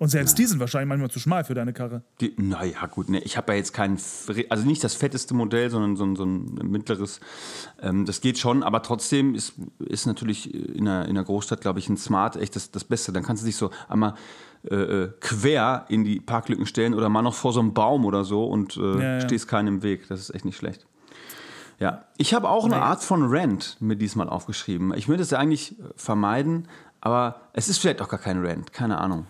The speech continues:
Speaker 2: Du, da bist du
Speaker 1: Okay.
Speaker 2: der Experte, das überlasse ich dir. Aber ich
Speaker 1: Okay.
Speaker 2: frage dich erstmal, wie stehst du zum Thema Castjacken? Trägst du die gerne?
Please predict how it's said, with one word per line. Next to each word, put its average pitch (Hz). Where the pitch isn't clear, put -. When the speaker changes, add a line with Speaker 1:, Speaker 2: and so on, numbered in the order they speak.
Speaker 2:
Du, 110
da 120
bist 139
du 165
Speaker 1:
Okay. 147
Speaker 2:
der 90
Experte, 98
das 104
überlasse 120
ich 113
dir. 92
Aber 131
ich 147
Speaker 1:
Okay. -
Speaker 2:
frage 196
dich 151
erstmal, 151
wie 147
stehst 208
du 196
zum 151
Thema 147
Castjacken? 101
Trägst -
du 190
die 180
gerne? 151